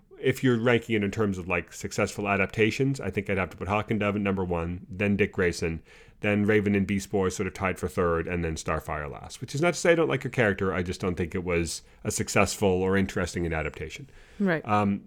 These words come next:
Speaker 1: so next time we'll talk about, uh, Jason Todd, Donna Troy, Superboy, Ravager, and Aqualad.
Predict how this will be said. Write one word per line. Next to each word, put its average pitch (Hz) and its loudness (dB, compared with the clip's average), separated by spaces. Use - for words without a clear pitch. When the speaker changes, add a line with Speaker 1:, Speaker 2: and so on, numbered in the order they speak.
Speaker 1:
so 110 2
next 127 0
time 113 2
we'll 107 0
talk 104 -2
about, 98 0
uh, 92 -2
Jason 101 -2
Todd, 107 0
Donna 101 0
Troy, 101 2
Superboy, 107 2
Ravager, 98 2
and 92 -4
Aqualad. - 0